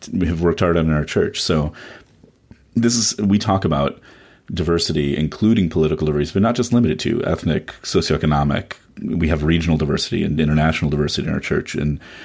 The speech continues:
but we actually specifically talk about political diversity and ideological diversity in our membership classes and expl-, and, and help people understand that the vision that we have, that there is a greater kingdom that we are tied to, that we are applying into life now,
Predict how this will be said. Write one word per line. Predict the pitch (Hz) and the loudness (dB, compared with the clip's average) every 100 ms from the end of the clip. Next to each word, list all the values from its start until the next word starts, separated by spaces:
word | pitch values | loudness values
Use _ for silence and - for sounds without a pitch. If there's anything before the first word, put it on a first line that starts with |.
| - - - | -20 -20 -2
but | 90 | 4
we | 101 | 6
actually | 98 98 92 80 | 4 4 2 2
specifically | - 85 - 95 - 80 | -2 -2 0 0 0 0
talk | 85 78 | 0 0
about | 78 76 | 0 0
political | 80 76 78 82 | 2 0 2 0
diversity | 73 71 - 78 73 | 0 -2 -2 -2 0
and | 71 | 0
ideological | 73 73 78 76 - 82 | 0 0 0 -2 -2 -4
diversity | 73 73 76 76 71 | -2 -2 0 -2 -2
in | - 92 90 | 0 2 2
our | 87 | 4
membership | 98 110 107 - | 4 4 2 -2
classes | - - - - - - _ _ _ | -4 -4 -4 -6 -8 -14 _ _ _
and | 85 78 76 | 0 2 2
expl-, | 76 - - | 0 -4 -2
and, | 82 78 76 - | 2 2 -2 -2
and | 85 | 0
help | 78 - - 95 98 | 0 -4 -6 -2 0
people | 95 85 | 2 2
understand | 78 78 90 92 80 69 | 2 2 2 2 2 0
that | 69 - - - - - - - _ _ - | -4 -6 -20 -20 -20 -20 -20 -20 _ _ -8
the | 87 85 | -2 0
vision | 80 87 101 | 2 2 4
that | 87 | 4
we | 80 | 2
have, | 76 80 78 | 2 2 0
that | - | -2
there | 80 76 | 0 2
is | 76 | 2
a | |
greater | 71 78 80 82 | 0 2 2 2
kingdom | 80 - 87 78 | -2 0 2 2
that | 71 | 2
we | 73 | 0
are | 71 | -2
tied | - 87 85 73 | -2 0 0 0
to, | 76 | 0
that | 71 | 0
we | 76 | -2
are | 69 | -2
applying | 69 - 90 92 95 76 - | -4 -2 0 2 4 2 2
into | 113 127 120 80 | 2 4 2 0
life | 73 64 - | 0 -2 -4
now, | - 71 71 | -4 -4 -6